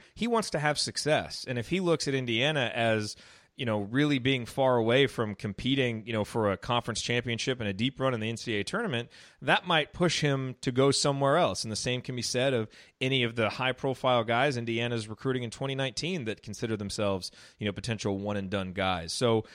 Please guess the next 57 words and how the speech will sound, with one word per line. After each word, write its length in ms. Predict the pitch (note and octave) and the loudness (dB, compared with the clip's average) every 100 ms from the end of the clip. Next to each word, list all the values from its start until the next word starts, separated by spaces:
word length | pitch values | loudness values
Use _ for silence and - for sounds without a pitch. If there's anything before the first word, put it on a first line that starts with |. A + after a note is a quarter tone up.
| - _ - | -20 _ 0
I, 200 | C#3 C#3 | 2 2
I 40 | |
think 240 | C3 E3+ D3 | 2 0 -2
you 100 | D3+ | -4
can 140 | C3+ | -6
still 320 | - E3 D#3 | -4 2 2
recruit 500 | B2+ A2+ - E3+ F#3+ - | 2 -2 2 4 2 0
early 360 | C#3+ D3+ E3 E3+ | 4 6 6 2
in 180 | D#3+ D3 | 0 -2
a 80 | C#3+ | 0
coach's 420 | D3+ - C#3 A#2+ | 0 0 -2 -4
tenure 460 | C#3+ D3 D#3+ F3 - - | -2 0 0 -2 -4 -12
if 140 | - A2+ | -8 -2
you 100 | A#2+ | 0
don't 320 | A#2 C3+ - | 4 2 2
have 300 | B2 C3+ C3 | 0 0 0
great 280 | A#2+ A#2+ D3 | 2 2 2
success 500 | - D3 - D3+ - | -4 -4 0 0 0
in 60 | C3 | -4
the 80 | |
first 400 | A2 C#3 D3+ - | -4 0 0 -2
and 160 | B2 G#2+ | -4 0
maybe 300 | A#2+ C#3+ D3+ | 2 2 0
the 100 | C3 | -2
second 380 | - D3 - G2+ | -2 -4 -4 -6
year. 360 | A#2+ C#3+ F3 F3 - _ - | -2 0 -2 -4 -14 _ -4
Um, 440 | A#2 A2+ A#2 A#2 - | 0 0 0 -6 -2
but 100 | B2+ | 2
I 80 | C#3+ | 2
think 200 | D#3+ D#3+ | 2 -2
it 180 | C3 A#2+ | -2 2
definitely 340 | E3 - D3+ | 2 2 -4
puts 300 | - D3 - | -2 -2 0
you 80 | C3+ | 0
in 80 | A#2+ | 0
a 60 | |
better 360 | F#2+ A2 D3 D3+ | 2 6 6 6
position 580 | - A2+ C#3+ - A#2+ G#2 | 0 0 2 2 -2 -4
to 100 | A2 | -4
get 200 | B2 - | -4 -2
those 200 | B2 A2 | -2 -2
elite 340 | G#2 B2 B2 | -2 -4 -4
players, 560 | - E3+ D3+ G2+ F#2+ - - - - | -2 2 2 2 -2 -8 -18 -20 -8
uh, 360 | A2+ A2 G#2+ A2+ | -2 0 2 0
if 160 | B2+ A#2+ | -4 -6
you 80 | A2 | -2
do 220 | B2 C3+ | 0 2
have 220 | B2 A2 | 2 0
some 160 | - A2+ | -4 -6
success, 560 | - - C#3 B2 - | -6 -2 0 0 0
or 80 | A#2+ | -2
at 80 | A2 | -2
least 180 | C3 - | -2 -2
show 220 | C3+ A#2+ | 0 0
signs 380 | - B2 A#2 G#2 | 2 0 0 -4
that, 100 | G2+ | 0
hey, 260 | A#2+ F2 | 0 0